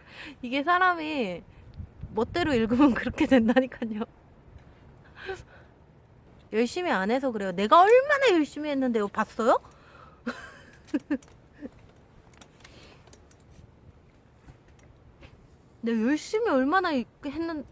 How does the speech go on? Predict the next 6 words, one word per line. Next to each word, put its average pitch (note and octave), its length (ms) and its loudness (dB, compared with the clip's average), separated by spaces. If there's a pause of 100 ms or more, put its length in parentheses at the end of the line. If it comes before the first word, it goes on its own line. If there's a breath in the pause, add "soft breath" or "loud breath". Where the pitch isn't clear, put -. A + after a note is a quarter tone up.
(120)
아니, F3+ 340 -12 (260)
열심히 C4+ 460 -4
얼마나 B3+ 440 0
많이 A3 460 -2 (100)
잘 G#3 300 -4
했는데요. G3+ 840 -8